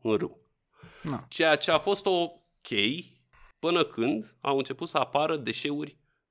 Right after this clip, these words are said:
Speaker 1: nebiodegradabile.
Speaker 2: Mhm.
Speaker 1: Că acelea au început să rămână pe fundul lacului și să se adune și să avem munți de gunoaie în acest moment, care sunt în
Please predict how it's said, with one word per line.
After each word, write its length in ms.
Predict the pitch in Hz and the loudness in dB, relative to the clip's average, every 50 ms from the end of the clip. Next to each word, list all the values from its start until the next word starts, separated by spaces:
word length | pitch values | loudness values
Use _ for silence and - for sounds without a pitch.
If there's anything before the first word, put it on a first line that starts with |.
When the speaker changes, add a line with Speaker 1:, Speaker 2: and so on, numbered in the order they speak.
| _ _ _ _ | _ _ _ _
Speaker 1:
nebiodegradabile. 1600 | _ 113 113 117 127 151 160 151 151 - - - 113 113 120 117 120 107 117 107 110 107 107 107 107 95 78 156 - - - _ _ _ | _ -2 0 2 2 2 2 0 -4 -6 -10 -10 -6 -4 -2 -2 -2 -2 -2 -2 0 0 2 0 0 -2 -2 -8 -16 -20 -20 _ _ _
Speaker 2:
Mhm. 420 | 170 151 135 123 - 113 127 143 123 - - - - - _ _ _ _ _ _ _ _ _ _ _ _ | -4 -4 -4 -4 -4 -6 -8 -8 -10 -14 -20 -20 -20 -20 _ _ _ _ _ _ _ _ _ _ _ _
Speaker 1:
Că 100 | _ - 120 | _ 4 4
acelea 360 | 113 - - 208 214 190 143 | 4 6 6 4 6 6 6
au 100 | 143 147 | 4 4
început 340 | 139 120 - - - 147 143 | 2 0 -4 -4 -4 -4 0
să 100 | - 139 | 0 2
rămână 380 | 117 110 123 151 160 156 147 - - _ _ _ _ | 2 4 4 4 4 4 2 0 -4 _ _ _ _
pe 100 | _ 120 | _ -6
fundul 300 | 110 - - 135 120 104 | -4 -2 -2 -2 0 2
lacului 320 | 98 110 - - 147 143 135 | 2 2 0 0 -2 -4 -4
și 80 | 123 | -4
să 80 | - 120 | -4 -4
se 140 | 110 - 120 | -2 2 2
adune 400 | 104 98 101 104 127 147 143 135 | 2 2 0 -2 -4 -2 -2 -2
și 80 | - | -2
să 120 | - - 120 | -2 -4 -4
avem 200 | 104 113 135 131 | 0 0 2 2
munți 440 | 110 110 123 135 160 147 120 - - | 2 2 2 2 2 2 0 0 -2
de 80 | 110 | -2
gunoaie 580 | 101 95 104 104 110 107 98 90 82 - - - | 0 0 2 2 4 4 2 0 -2 -6 -10 -10
în 160 | - 90 92 | -6 -4 -2
acest 300 | 95 92 - - 98 98 | -2 -4 -4 -6 -8 -6
moment, 540 | - 90 87 87 92 117 143 147 - - - _ _ _ | -4 -4 -2 0 0 2 0 0 -2 -6 -20 _ _ _
care 200 | - 110 110 107 | -8 -4 -4 -4
sunt 340 | - - 135 135 127 - - - | -2 -2 -2 -4 -4 -6 -14 -8
în 300 | - 117 117 117 113 - | -4 -2 0 0 -2 -4